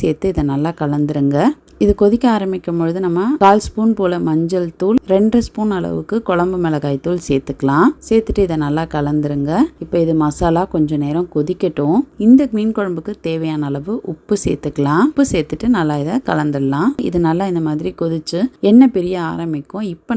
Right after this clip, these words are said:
நம்ம ஒரு மீடியம் லெமன் சைஸ் அளவு புளியை ஒரு டம்ளர் போல தண்ணியில கரைச்சு வச்சிருக்கோம். அதை இதோட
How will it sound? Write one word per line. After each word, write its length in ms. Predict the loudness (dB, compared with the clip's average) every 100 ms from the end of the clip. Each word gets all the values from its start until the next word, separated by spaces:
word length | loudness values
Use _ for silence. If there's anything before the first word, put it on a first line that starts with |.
| 0
நம்ம 260 | 0 2 0 _ _ _ -2
ஒரு 100 | 0 2
மீடியம் 400 | 2 4 4 2
லெமன் 300 | 0 0 0 -2
சைஸ் 260 | -4 -4 -4
அளவு 240 | -2 -2 -4 -4
புளியை 360 | -4 -2 0 0 0 -2
ஒரு 100 | -2
டம்ளர் 340 | -2 0 -2 -2
போல 200 | -4 -4 -2
தண்ணியில 420 | 0 0 0 -2 -4
கரைச்சு 280 | -4 -4 -8
வச்சிருக்கோம். 500 | -6 -6 -4 0 0 0
அதை 140 | -2 -2
இதோட 240 | -2 -4